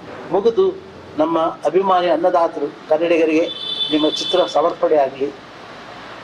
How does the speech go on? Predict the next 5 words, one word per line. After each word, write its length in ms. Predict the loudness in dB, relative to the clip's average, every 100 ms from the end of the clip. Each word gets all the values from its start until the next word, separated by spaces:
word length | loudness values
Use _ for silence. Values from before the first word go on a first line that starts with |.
| -16 -2
ನಿಮ್ಮ 180 | 2 4
ಈ 200 | 4 2
ಚಿತ್ರ 280 | 0 0 2
ತಂಡಕ್ಕೆ 640 | 0 0 0 4 2 2 -6 -20 -4 0
ಒಳ್ಳೆಯದಾಗಲಿ 680 | 4 4 4 2 2 -2